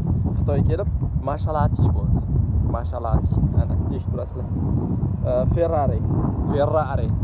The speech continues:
Bu nomni eshitganda u, u, anu, bizada o'zbeklar ko'pincha, anu, a, nima deylardi? O'yin bor edi. Underground Most Wanted.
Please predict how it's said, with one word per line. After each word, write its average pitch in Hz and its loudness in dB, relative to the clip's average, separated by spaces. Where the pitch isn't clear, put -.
Bu 170 -4
nomni 160 0
eshitganda 151 0
u, - -2
u, 131 0
anu, 139 0
bizada 147 -4
o'zbeklar 151 -6
ko'pincha, 165 -8
anu, 117 -10
a, 113 -10
nima 123 -14
deylardi? 113 -12
O'yin 123 -10
bor 104 -14
edi. - -16
Underground 120 -10
Most 127 -12
Wanted. 117 -12